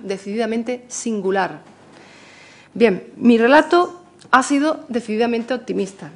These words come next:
ni yo me lo creo, pero bueno. Y a veces me sorprende serlo cuando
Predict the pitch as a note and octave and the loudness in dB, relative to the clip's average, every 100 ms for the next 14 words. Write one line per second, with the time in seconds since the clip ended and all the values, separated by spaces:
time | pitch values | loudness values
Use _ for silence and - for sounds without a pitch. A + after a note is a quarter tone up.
0 | - F#3 F#3+ A3 A3+ F#3 G#3 G#3+ A3+ - | -12 -6 -2 -2 -2 -2 -2 -4 -4 -4
1 | F#3 E3+ F3 - - - - - - - | -2 0 -2 -4 -14 -18 -20 -20 -20 -20
2 | - - B3 B3 D4+ E4 D#4+ D4+ C#4 C4+ | -16 2 8 8 8 6 4 4 2 4
3 | D4 D4 - C#4 C4+ C#4 B3 A3 G#3 G#3 | 2 4 2 0 0 0 -2 -2 -2 -4